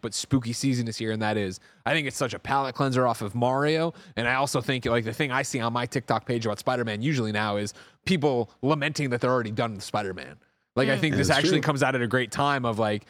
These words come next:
Speaker 1: here is another big triple A, I mean, I say big, I mean, I mean, like, here's a triple A game that clearly has had a lot of love put into it. And I think the reviews we're gonna see around ours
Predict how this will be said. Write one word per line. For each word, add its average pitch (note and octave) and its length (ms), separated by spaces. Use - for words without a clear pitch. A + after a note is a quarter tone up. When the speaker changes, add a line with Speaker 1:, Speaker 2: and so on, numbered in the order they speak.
Speaker 1:
here E3 220
is D3 100
another C#3 600
big A#2+ 520
triple D3 460
A, A#2+ 260
I B2+ 60
mean, A#2+ 160
I C3 40
say B2+ 160
big, B2+ 300
I A#2 80
mean, G#2+ 140
I A2+ 100
mean, A2+ 140
like, G2+ 160
here's D#3 160
a C3 40
triple C#3+ 300
A B2 80
game C3 300
that A2 240
clearly F3 560
has C#3 160
had B2+ 220
a B2 40
lot B2+ 200
of B2 160
love C3+ 240
put C3 160
into A#2 240
it. G2+ 100
And A#2+ 100
I A#2+ 100
think C#3+ 380
the C3+ 100
reviews C#3 600
we're C3 140
gonna A#2+ 120
see C3 240
around A#2 480
ours B2 380